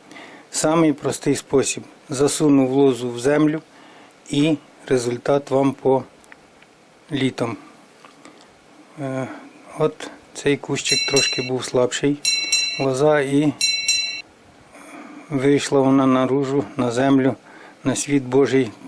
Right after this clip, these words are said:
трошки з запізненням. Ці Кущики лози хорошо пішли. І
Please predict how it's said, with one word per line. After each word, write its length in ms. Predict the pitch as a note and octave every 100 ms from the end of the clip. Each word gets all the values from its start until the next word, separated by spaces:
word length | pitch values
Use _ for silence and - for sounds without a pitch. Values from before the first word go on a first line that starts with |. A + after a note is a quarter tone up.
| - _ _
трошки 400 | - C3 - C#3
з 40 |
запізненням. 760 | B2 C#3 C#3 A#2+ A2+ A2+ A2+ A2 - - - - - -
Ці 320 | - D3+ D#3+ - - - _ - - - -
Кущики 560 | D3+ C3 - C#3 C#3+ A2 - - - -
лози 340 | C3 A#2+ C3
хорошо 440 | C#3+ C#3 C#3 - A#2
пішли. 400 | - - B2+ A2+ - - - - - - - - _ _ _ _ _ _ _ _ _ _ _ _ _ _ _ _ _ _ _ - - - -
І 300 | E3+ F3+ E3+